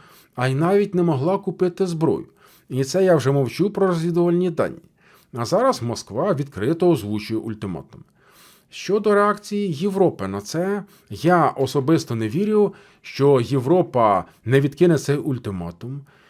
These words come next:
Щодо реакції Трампа і С Ш А, очікуємо відповідних заяв. Але зважаючи на те, що Трамп зараз незадоволений, зважаючи на те, що Путін відкинув його ідею перемир'я, а також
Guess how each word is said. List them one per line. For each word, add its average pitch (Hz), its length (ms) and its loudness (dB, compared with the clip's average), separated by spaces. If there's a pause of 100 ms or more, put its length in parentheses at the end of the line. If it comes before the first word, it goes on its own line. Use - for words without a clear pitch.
(140)
Щодо 185 560 2
реакції 170 600 2
Трампа 165 560 2
і 156 80 -4
С 135 60 -2
Ш - 220 -6
А, 190 480 -2
очікуємо 110 960 -2 (280)
відповідних 135 480 2
заяв. 101 580 -6 (460)
Але 165 300 2
зважаючи 151 640 2
на 143 120 -2
те, 170 320 0
що 127 560 0 (100)
Трамп 143 380 2
зараз 120 380 0
незадоволений, 165 840 -4 (300)
зважаючи 139 480 2
на 147 100 -2
те, 151 260 0
що 123 240 -2
Путін 156 440 0
відкинув 120 640 -2
його 117 280 2
ідею 127 480 0
перемир'я, 202 800 -2 (380)
а 139 200 -4
також 180 560 -2